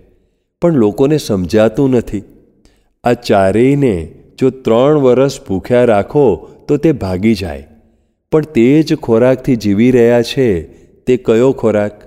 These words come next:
તે જો જાણો નહીં તો તે શી રીતે ભૂખ્યા મરે?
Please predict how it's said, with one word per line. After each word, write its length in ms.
તે 180
જો 220
જાણો 400
નહીં 520
તો 80
તે 160
શી 260
રીતે 260
ભૂખ્યા 400
મરે? 260